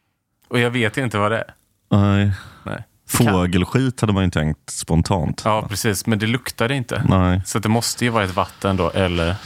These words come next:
Speaker 1: saliv.
Speaker 2: Om det var lite, lite brunt så skulle det kunna vara en snusare.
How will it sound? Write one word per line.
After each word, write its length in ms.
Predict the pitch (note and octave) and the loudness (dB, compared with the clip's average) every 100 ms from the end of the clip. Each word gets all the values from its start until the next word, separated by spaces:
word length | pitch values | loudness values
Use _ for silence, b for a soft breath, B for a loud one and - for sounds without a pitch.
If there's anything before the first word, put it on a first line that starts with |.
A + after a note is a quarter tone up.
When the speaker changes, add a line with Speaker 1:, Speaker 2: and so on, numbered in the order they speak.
| - | -6
Speaker 1:
saliv. 520 | - G2 F2+ F2+ F2+ - _ _ - - | -2 0 0 0 -4 -12 _ _ -10 0
Speaker 2:
Om 120 | F#2+ | 2
det 60 | G2 | 4
var 80 | |
lite, 360 | G2+ G2+ F2+ G2+ | 4 2 0 0
lite 300 | G2+ E2+ D#2+ - - | 0 0 -4 -6 -2
brunt 680 | F#2+ A#2+ B2 A#2 G2+ F2 | 0 0 0 0 0 -2
så 180 | - F#2+ | -2 -2
skulle 240 | - F#2 E2+ | 0 0 0
det 40 | |
kunna 180 | - E2 | 0 0
vara 100 | D2+ | 0
en 60 | |
snusare. 640 | D#2 F#2 F#2 - G#2 G2 | -2 -2 -2 -2 -2 0